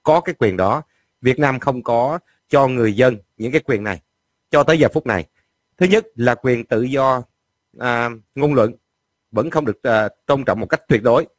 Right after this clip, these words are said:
Rõ ràng là phía Việt Nam vẫn chưa có, vẫn chưa có những cái luật lệ dành cho quyền tự do ngôn luận.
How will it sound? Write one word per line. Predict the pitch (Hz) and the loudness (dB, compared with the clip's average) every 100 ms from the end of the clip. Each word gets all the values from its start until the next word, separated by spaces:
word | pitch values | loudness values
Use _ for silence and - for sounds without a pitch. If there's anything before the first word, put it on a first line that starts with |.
| _ _ _ _ - | _ _ _ _ -2
Rõ | 117 | 2
ràng | 160 127 95 - | 4 2 0 -8
là | 110 | -6
phía | 147 | -4
Việt | 156 117 | -6 -6
Nam | 131 123 | -6 -6
vẫn | 110 123 | -8 -10
chưa | 131 131 | -8 -8
có, | - 117 120 143 - _ _ _ _ | -4 -2 0 -2 -6 _ _ _ _
vẫn | 107 139 | -4 0
chưa | 139 | -2
có | 113 | 0
những | 151 131 | -2 -2
cái | 156 | -2
luật | 110 | -2
lệ | 104 92 98 - _ | -2 0 -2 -4 _
dành | 117 120 110 | -4 -2 -2
cho | 127 | -6
quyền | 117 107 | -4 -4
tự | 113 | -2
do | 117 | -2
ngôn | 113 113 | -2 -4
luận. | 90 | -6